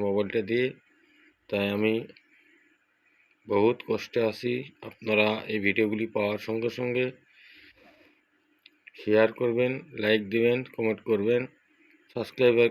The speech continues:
সাবস্ক্রাইব করবেন। এটাই আমার শিষ্যদের অনুরোধ, আমার শিষ্যদের প্রতি অনুরোধ। তাই যারা আমার কাছে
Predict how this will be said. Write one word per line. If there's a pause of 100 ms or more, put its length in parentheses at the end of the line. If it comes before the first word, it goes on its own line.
(240)
সাবস্ক্রাইব (120)
করবেন। (1120)
এটাই (100)
আমার
শিষ্যদের
অনুরোধ, (1700)
আমার
শিষ্যদের
প্রতি (120)
অনুরোধ। (1200)
তাই (120)
যারা (160)
আমার
কাছে